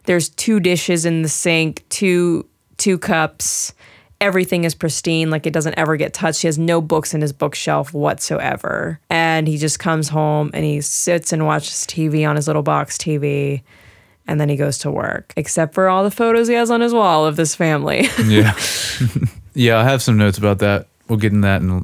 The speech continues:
Speaker 2: little bit. Uh, last question before we get into notes and everything else is, uh, what is the best scene of the movie? What do you think?
Speaker 1: I guess my most anticipated scene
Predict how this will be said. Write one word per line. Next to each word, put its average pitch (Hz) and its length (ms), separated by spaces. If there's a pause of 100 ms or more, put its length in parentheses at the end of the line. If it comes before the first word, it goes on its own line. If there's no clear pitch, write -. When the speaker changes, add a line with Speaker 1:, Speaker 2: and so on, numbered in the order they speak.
Speaker 2:
little 101 420
bit. 98 420
Uh, 98 280
last 113 340
question 117 840
before 101 340
we 101 260 (220)
get 101 160
into 98 140
notes 95 280
and 101 80
everything 92 380
else 92 380
is, 92 600
uh, 90 380
what 95 280
is 95 300
the 92 400
best 90 360
scene 92 400 (540)
of 101 100
the 98 60
movie? 98 360 (120)
What 98 100
do 90 40
you 85 40
think? 85 240 (100)
Speaker 1:
I 202 100
guess 254 220
my 247 140
most 208 480 (220)
anticipated 214 1120
scene 277 460